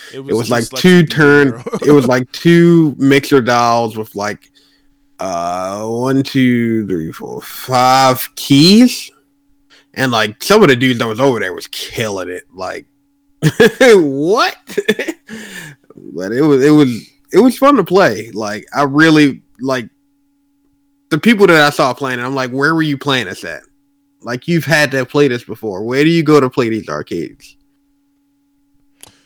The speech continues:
Speaker 2: I think that's
Speaker 1: Yeah.
Speaker 2: my new goal,
Speaker 1: It's,
Speaker 2: is to find
Speaker 1: that
Speaker 2: out where you
Speaker 1: game
Speaker 2: find
Speaker 1: was
Speaker 2: them.
Speaker 1: called Sound Voltex.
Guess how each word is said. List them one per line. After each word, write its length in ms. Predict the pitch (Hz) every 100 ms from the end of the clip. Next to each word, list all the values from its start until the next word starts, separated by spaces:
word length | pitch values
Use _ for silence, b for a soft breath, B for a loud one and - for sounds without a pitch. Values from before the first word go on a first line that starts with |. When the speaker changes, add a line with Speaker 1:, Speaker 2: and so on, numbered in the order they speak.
| -
Speaker 2:
I 80 | 127
think 160 | 110
that's 140 | 107 -
Speaker 1:
Yeah. 80 |
Speaker 2:
my 100 | 92
new 180 | 82 87
goal, 320 | 80 71 64 _ -
Speaker 1:
It's, 160 | 147
Speaker 2:
is 40 | -
to 60 |
find 320 | 110 107 90 92
Speaker 1:
that 60 |
Speaker 2:
out 80 | 73
where 140 | 85
you 100 | 85
Speaker 1:
game 120 | - -
Speaker 2:
find 100 | 123
Speaker 1:
was 100 | -
Speaker 2:
them. 100 | -
Speaker 1:
called 1000 | 123 117 113 113 113 110 110 110 110 101 _ _ -
Sound 720 | - - 131 123 120 120 110
Voltex. 1300 | 92 110 110 104 _ - - 107 98 _ - -